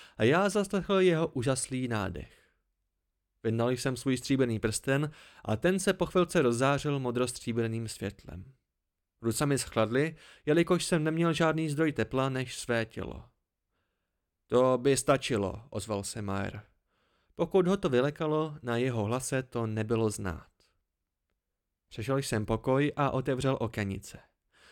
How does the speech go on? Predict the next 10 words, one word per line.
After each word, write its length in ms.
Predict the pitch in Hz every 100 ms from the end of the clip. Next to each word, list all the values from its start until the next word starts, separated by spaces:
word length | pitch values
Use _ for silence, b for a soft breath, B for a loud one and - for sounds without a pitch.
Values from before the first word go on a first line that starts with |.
| b -
Místnost 480 | 190 - 202 196
zalilo 460 | - - 170 170 170
sluneční 500 | - 160 156 - 156
světlo. 520 | 147 120 - 92 76 _ _ _ _ _ _ -
Zavoněl 380 | 104 107 101 95
silas, 540 | - 113 147 - - b b b b -
zaslechli 400 | 170 196 180 185
jsme 300 | 180 185 180
ptačí 420 | - 143 - 135
tylek. 540 | 123 95 131 135 _